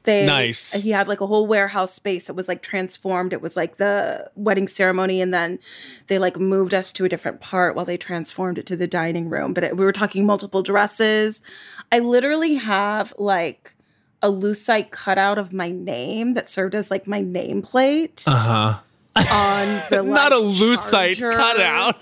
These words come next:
Speaker 2: <laughs>
Speaker 1: Yes, I'm talking, like, you know,
Speaker 2: Wealth.
Speaker 1: customized,
Speaker 2: Yeah.
Speaker 1: like, lucite stirs, like, yeah, chargers, and, uh, then the plate,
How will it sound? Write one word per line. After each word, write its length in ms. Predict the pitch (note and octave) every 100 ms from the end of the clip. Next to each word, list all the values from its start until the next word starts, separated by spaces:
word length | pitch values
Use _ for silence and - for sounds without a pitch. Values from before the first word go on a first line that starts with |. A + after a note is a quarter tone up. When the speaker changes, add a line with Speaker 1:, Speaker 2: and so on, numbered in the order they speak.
| -
Speaker 2:
<laughs> 100 | - _ - - - - _ - - - - -
Speaker 1:
Yes, 640 | B3+ D4 D4+ F#4 E4+ C#4+ -
I'm 160 | D#4 D4
talking, 500 | E4+ E4 E4+ G#4 G4
like, 840 | F4 C#4 C4 B3 A#3+ A#3 A#3 - -
you 240 | - A#3+ C4
know, 540 | C4 A#3 A3 G#3+ G#3
Speaker 2:
Wealth. 300 | G3+ D3 B2
Speaker 1:
customized, 840 | B2 A#3+ - C#4 C4+ B3 A#3+ A#3+ A#3+
Speaker 2:
Yeah. 360 | C#3 B2+ A#2 A2+ - -
Speaker 1:
like, 260 | A#3 A3 G#3+
lucite 640 | A3 A3 A#3 B3 A3 -
stirs, 760 | - - A#3 A3 A3+ A3 A3 G#3+
like, 640 | G#3+ G#3 G3+ G3+ - - _ _ _ _ _ _ _ _ -
yeah, 360 | A#3 A3+ E3+ - _
chargers, 1080 | - C4+ B3+ A#3 B3+ B3 A#3+ A#3 A#3 - -
and, 520 | G#3+ G3 G3 G3 G3 -
uh, 180 | F3+ D#3+
then 600 | F#3 F#3 G#3 G#3 G3+ F#3
the 80 | E3
plate, 640 | F#3+ - B3+ A#3+ A#3+ -